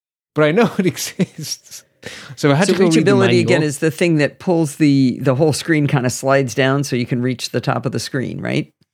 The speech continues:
Speaker 1: Yeah, and on these big phones, it pulls down a lot.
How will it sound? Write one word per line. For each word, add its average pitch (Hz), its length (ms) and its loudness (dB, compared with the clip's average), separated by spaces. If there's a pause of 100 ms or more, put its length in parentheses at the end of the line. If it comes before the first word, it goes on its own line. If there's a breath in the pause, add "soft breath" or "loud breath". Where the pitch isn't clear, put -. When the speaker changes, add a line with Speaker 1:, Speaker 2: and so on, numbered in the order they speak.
(320)
Speaker 1:
Yeah, 139 380 0
and 139 100 2
on 143 100 4
these 175 180 2
big 170 200 2
phones, 147 320 0
it 127 140 0
pulls 139 260 0
down 120 220 0
a 110 100 -4
lot. 120 540 -2